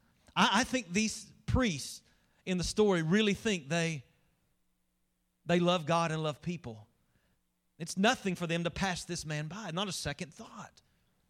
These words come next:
no conviction. We've gotta ask the Holy Spirit to reveal our own hearts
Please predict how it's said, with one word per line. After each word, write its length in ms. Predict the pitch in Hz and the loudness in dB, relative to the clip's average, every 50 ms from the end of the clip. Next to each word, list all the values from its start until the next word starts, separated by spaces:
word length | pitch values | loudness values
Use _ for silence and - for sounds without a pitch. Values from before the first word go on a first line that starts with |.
| _ | _
no 100 | - 254 | -4 0
conviction. 600 | - - 196 196 139 180 143 - - - - - - _ _ _ _ _ _ _ _ _ _ _ _ _ _ _ _ _ _ _ _ _ _ _ _ _ _ _ _ - | 4 4 4 4 2 -2 -4 -6 -6 -8 -8 -10 -14 _ _ _ _ _ _ _ _ _ _ _ _ _ _ _ _ _ _ _ _ _ _ _ _ _ _ _ _ 0
We've 140 | 160 208 | 4 6
gotta 160 | 202 240 226 208 | 8 8 8 8
ask 260 | 208 214 220 - - | 6 6 4 2 2
the 100 | 226 196 | 0 2
Holy 220 | 175 208 202 180 | 2 2 2 2
Spirit 480 | 170 - - - 208 196 180 156 - - | 0 -2 0 2 2 2 2 2 0 -2
to 100 | 165 160 | -2 0
reveal 400 | 156 160 151 135 196 214 208 190 | 0 2 4 6 6 6 6 6
our 140 | 175 175 156 | 4 4 4
own 300 | 170 185 180 175 151 - - - - | 2 2 2 2 0 -2 -8 -16 -6
hearts 560 | - 170 185 175 165 143 - - - - | 0 4 4 4 4 2 0 -4 -10 -10